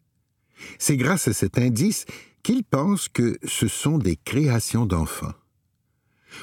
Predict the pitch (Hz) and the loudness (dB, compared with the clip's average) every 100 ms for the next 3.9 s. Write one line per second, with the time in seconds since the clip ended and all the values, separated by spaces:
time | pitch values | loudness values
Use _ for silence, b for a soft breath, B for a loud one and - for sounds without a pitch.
0 | B 127 - 262 - 98 78 104 147 139 | B 0 2 0 2 0 2 2 2 0
1 | - 80 - 80 - - 80 76 87 - | -2 -8 -8 -6 -6 -2 0 0 0 0
2 | 240 147 85 67 80 - 78 78 80 - | 0 2 0 0 -2 -2 -2 -2 -4 -2
3 | 80 71 69 82 170 - 120 131 | 0 0 -2 -2 -2 -2 0 0